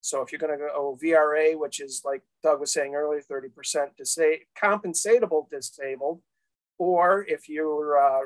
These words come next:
recently separated within the last three years, or if at, during your time you were in a campaign awarded area,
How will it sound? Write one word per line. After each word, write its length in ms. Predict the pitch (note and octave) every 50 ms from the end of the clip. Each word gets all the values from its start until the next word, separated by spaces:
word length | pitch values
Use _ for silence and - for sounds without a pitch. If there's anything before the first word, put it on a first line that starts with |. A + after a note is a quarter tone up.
| C3 C3+
recently 400 | D#3+ E3+ E3 - F3+ E3 E3 D#3
separated 600 | - - E3 D#3+ D#3+ - D#3+ D#3+ D#3+ D#3+ D#3+ D3
within 260 | D3 D3 D3 C#3+ C#3+
the 80 | C#3
last 400 | C3 C#3 D#3+ D#3 D#3 D#3 - -
three 160 | - D3+ C#3+ C#3
years, 480 | D#3 F3 F3+ D#3+ D3 D3 D3 - - _ _ _ _ _ _ -
or 340 | - F#3+ A3+ B3+ B3+ A#3+ A#3
if 180 | G#3+ G3 F#3+ -
at, 160 | F#3+ F#3 - _ -
during 300 | F#3+ F#3+ F#3+ F#3+ F3+ F3+
your 200 | F3+ F3 D#3+ E3
time 360 | - F#3+ F3+ F3 F3 E3 D#3+
you 100 | D#3+ D#3+
were 240 | D#3+ D#3+ D#3+ E3 D#3+
in 120 | D#3 D#3
a 100 | D3 C#3+
campaign 760 | C#3+ - - F3 E3 E3+ E3+ E3 _ - G3 F#3+ F#3+ G3 G3 F#3+ -
awarded 500 | E3 D3+ D#3 D#3+ E3 E3 E3 D#3+ D#3+ _ -
area, 460 | D#3+ D#3 E3 E3 D#3 C#3 B2+ A#2+ A#2+